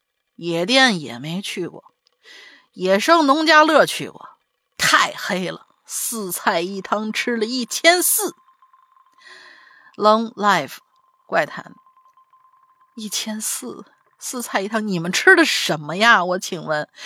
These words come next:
你们是吃的帝王蟹还是吃的那个鲍鱼啊什么之类的？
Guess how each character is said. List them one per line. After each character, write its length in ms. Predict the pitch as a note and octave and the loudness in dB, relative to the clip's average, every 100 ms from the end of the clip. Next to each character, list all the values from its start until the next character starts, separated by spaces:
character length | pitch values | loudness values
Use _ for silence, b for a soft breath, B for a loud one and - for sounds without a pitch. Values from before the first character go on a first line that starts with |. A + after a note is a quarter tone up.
| B B3 G3 | B -14 -6
你 160 | F#3+ | -4
们 140 | F#3+ C4 | -2 -2
是 80 | |
吃 240 | C#4+ - D4+ | 0 0 0
的 100 | C#4+ | -2
帝 220 | C4+ C4+ | -2 0
王 180 | A#3 C#4+ | 2 0
蟹 300 | - C#4+ G3 | -2 -2 0
还 180 | F#3 F3+ | 2 2
是 160 | G#3 | 0
吃 360 | F#3+ - A#3 A3 | 0 -2 0 2
的 300 | F#3+ D3+ B2+ - | 2 0 -4 -8
那 260 | G3 F3 | -6 -6
个 160 | D#3 - | -6 -8
鲍 320 | F#3 A3 F#3 | -2 2 2
鱼 240 | D#3+ C3+ E3+ | 0 -8 -6
啊 140 | D#3+ | -4
什 80 | D#3+ | -6
么 100 | D#3+ | -12
之 120 | D3 | -12
类 100 | |
的？ 80 | G#2 | -14